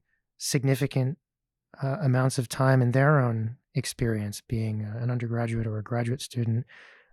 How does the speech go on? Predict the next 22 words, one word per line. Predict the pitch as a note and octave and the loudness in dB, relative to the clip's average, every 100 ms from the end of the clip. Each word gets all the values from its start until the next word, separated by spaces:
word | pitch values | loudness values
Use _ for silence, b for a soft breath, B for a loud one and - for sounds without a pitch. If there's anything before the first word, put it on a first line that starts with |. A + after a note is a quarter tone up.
| - | -6
um, | A#2 A2 A2 A2 A2 G#2+ - | -2 0 0 0 -2 -4 -6
the | A#2+ | -4
last | A2+ - | -4 -6
two | - B2 | -2 0
years | A#2+ B2+ | 2 2
now, | A#2+ | 0
where | A2 | 0
they | A#2 D#3 | 4 6
haven't | D#3+ C3 | 4 2
been | A#2 | -2
able | A2 A#2 | -6 -8
to | - | -8
go | - A2+ | -4 -2
out. | A2 A2 B B B - | -2 -4 B B B 2
And | C3 | 4
a | |
lot | C3 D3+ | 8 8
of | D3 | 8
our | C3+ | 4
colleagues | - D3 D3+ B2 A2+ - - _ _ | 2 2 4 2 -2 -12 -18 _ _
and | B2+ A#2+ | -4 -2
friends | - C3+ A#2+ G#2+ - | 2 4 4 0 -6